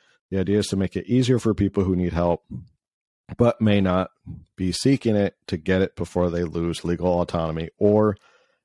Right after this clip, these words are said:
end up in jail. So, long story short, it is going to be implemented in seven out of the fifty-eight counties. Uh, San Francisco, L A,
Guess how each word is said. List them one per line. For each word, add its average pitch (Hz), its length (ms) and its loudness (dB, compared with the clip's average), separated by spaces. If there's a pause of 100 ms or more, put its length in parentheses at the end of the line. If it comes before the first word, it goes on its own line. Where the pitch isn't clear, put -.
end 90 220 -2
up 87 180 -2
in 82 140 -4
jail. 80 220 -4 (1160)
So, 90 400 0 (1200)
long 135 320 2
story 117 400 2
short, 87 480 -2
it 98 140 -4
is 95 500 -4 (800)
going 143 260 2
to 123 80 -2
be 127 160 2
implemented 90 720 0
in 90 180 -4 (120)
seven 101 580 0 (320)
out 95 120 0
of 90 40 2
the 90 80 0
fifty-eight 85 440 -2
counties. - 420 -6 (760)
Uh, 82 380 2
San 110 200 2
Francisco, 92 800 0
L 95 220 0
A, 87 440 0